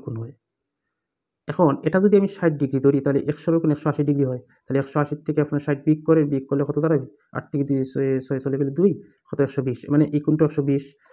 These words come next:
এই কোণটা হতে হবে একশো বিশ, একশো বিশ হলে এই কোণটা কত ডিগ্রি? ষাট ডিগ্রি। এই দুইটা কোণ তো বলছে সমান, পরস্পর সমান, তাহলে এটা একশো বিশ, এটা একশো বিশ, তাহলে এই দুইটা কোণও সমান হতে হবে। আর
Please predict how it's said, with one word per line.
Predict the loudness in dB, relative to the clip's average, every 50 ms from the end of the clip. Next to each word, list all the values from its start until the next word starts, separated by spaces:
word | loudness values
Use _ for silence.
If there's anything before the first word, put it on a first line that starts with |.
| _ _ 0
এই | 2 4
কোণটা | 4 6 6 4
হতে | 6 6 6
হবে | 4 4
একশো | 4 2 0 2 4
বিশ, | 4 2 2 0 -6
একশো | -12 -8 -4 -2 -2
বিশ | 0 0 2
হলে | 2 2
এই | 2 2 0
কোণটা | -2 0 0 2 0 0
কত | 0 0
ডিগ্রি? | 0 0 -2 -2 -4 -6 -12 _ _ _ _
ষাট | -8 -8 -6
ডিগ্রি। | -6 -6 -8 -8 -14 -20 _ _ _ _ _ _ _ _ _ _ _
এই | -2 0
দুইটা | 2 2 2
কোণ | 2 0 0
তো | 0
বলছে | 0 0 -2 -2
সমান, | -2 0 2 2 2 0 0
পরস্পর | -4 -6 -2 -2 -4
সমান, | -2 -2 -2 -2 -2 -2
তাহলে | -4 -6 -4 -6 -4
এটা | -4 -4
একশো | -4 -4 -6 -6
বিশ, | -4 -6 -6
এটা | -6 -6 -6
একশো | -8 -8 -8 -8
বিশ, | -8 -10 -12 _ _ _ _ _ _ 0
তাহলে | 0 0 0 0 0 0 0 0 2 0
এই | 0 2
দুইটা | 2 2 0 0
কোণও | 2 2 2 2
সমান | 2 2 2 2 2 2 0 -2
হতে | -4 -2 0 -2
হবে। | 0 0 -4 -4 -4 -6 -8 -8 -14 _ _ _ _ _ _ _ _ -18
আর | -6